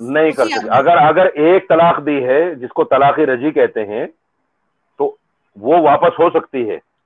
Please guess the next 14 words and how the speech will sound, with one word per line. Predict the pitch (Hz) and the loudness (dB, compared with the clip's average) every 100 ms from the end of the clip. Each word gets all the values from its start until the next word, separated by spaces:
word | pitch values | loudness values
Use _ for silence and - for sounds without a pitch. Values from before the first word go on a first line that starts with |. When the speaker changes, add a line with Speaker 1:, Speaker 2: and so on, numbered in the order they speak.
| _ _ _ _ _ _ _ _ _ _ - | _ _ _ _ _ _ _ _ _ _ -18
Speaker 2:
नहीं, | 113 302 | -12 -4
Speaker 1:
अगर | 110 117 139 | 0 2 0
Speaker 2:
तीन | 147 | 2
Speaker 1:
दो | |
Speaker 2:
तलाक | 151 175 | 0 2
Speaker 1:
तलाकें | 160 160 160 180 | 2 0 2 0
और | 165 | 0
तीन | 156 170 | -2 -2
तलाकें, | 175 165 160 156 | 0 2 2 2
अगर | 165 131 139 160 | 0 0 0 -2
तीन | 139 143 175 | -2 -6 -2
तलाक | 165 175 | 0 2
हो | - 151 | 2 0
गई | 156 196 | 2 0